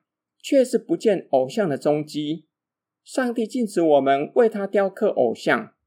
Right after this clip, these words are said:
我们即使没有上帝可看见的像，却是可以经历上帝临在我们的中间，在日常生活中与我们同在。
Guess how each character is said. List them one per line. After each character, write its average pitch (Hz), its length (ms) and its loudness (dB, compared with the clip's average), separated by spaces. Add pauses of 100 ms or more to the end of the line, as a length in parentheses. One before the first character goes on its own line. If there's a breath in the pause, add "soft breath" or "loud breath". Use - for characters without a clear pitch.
(140)
我 160 140 0
们 180 260 2
即 214 260 -6
使 - 340 -8
没 208 140 0
有 247 100 -2
上 214 260 -4
帝 190 160 -4
可 131 220 -8
看 147 260 -2
见 135 180 -4
的 110 80 -4
像， 113 400 -4 (480)
却 175 260 2
是 170 180 -2
可 175 160 0
以 151 40 4
经 175 240 -6
历 165 120 -2
上 196 360 -6
帝 170 180 -2
临 143 220 -2
在 226 180 0
我 127 220 -4
们 127 140 -6
的 131 120 -4
中 151 240 -4
间， 147 400 -2 (460)
在 254 200 -2
日 254 160 -8
常 151 220 -2
生 190 140 -6
活 135 180 2
中 151 440 0
与 160 100 -2
我 202 160 4
们 131 220 -4
同 123 280 -10
在。 107 340 -4